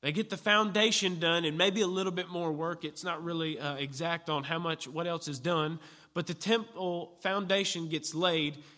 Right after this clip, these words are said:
and the process gets stopped. The process is, uh, it ceased to, uh, keep going. The, um, some of the adversaries of, uh, the Israelites, what happens is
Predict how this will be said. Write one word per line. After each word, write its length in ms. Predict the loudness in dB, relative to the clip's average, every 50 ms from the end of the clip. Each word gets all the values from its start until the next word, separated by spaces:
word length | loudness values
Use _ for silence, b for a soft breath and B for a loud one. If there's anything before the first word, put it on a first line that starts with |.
| B -2
and 160 | -2 0 0
the 80 | 0 -2
process 760 | -4 0 4 4 6 6 4 2 0 0 0 0 0 -2 -4
gets 340 | -6 -4 -4 -4 -4 -2 -2
stopped. 640 | -2 0 0 0 0 -2 -2 -2 -6 -10 -16 -20 -20 _ _ _ _ _ _ _ _ _ _ _ _ _ _ _ _ _ _
The 80 | -12 -8
process 640 | 0 2 4 4 4 4 0 0 0 0 -2 -2
is, 280 | -4 -4 -4 -4 -6 -8 -10 -12
uh, 360 | -10 -8 -8 -8 -8 -10 -12 -16 -20 _ _ _
it 480 | -20 -20 -20 -16 -12 -10 -10 -10 -6 -2
ceased 540 | 0 0 2 2 2 0 0 -2 -4 -6 -4
to, 180 | -2 0 0
uh, 320 | 2 0 0 0 -2 -6 -10 -12 -10 -6
keep 200 | -4 -4 -4 0
going. 360 | 0 2 2 0 0 -4 -10 -16 b b b b b b b b -18 -18 -18 -20 _ -12
The, 160 | -8 -6 -4
um, 260 | -4 -4 -6 -8 -10
some 220 | -6 -6 -4 -4 -2
of 60 | -4
the 100 | -4 -2
adversaries 800 | 0 0 0 0 -2 -4 -4 -2 -2 0 0 0 0 0 -2 -2
of, 380 | -4 -2 -2 -2 -2 -4 -8 -10
uh, 220 | -8 -8 -8 -8
the 280 | -8 -10 -12 -8 -2 -2
Israelites, 680 | 0 0 0 0 2 4 4 4 2 0 -4 -10 -14 -16 _ _ _ _ _ _ _ _ _ _ _ _ _ _ _ _ _ _ -12
what 140 | -8 -4 0
happens 420 | 2 2 2 0 -2 -4 -2 -2
is 260 | 0 0 -2 -2 -6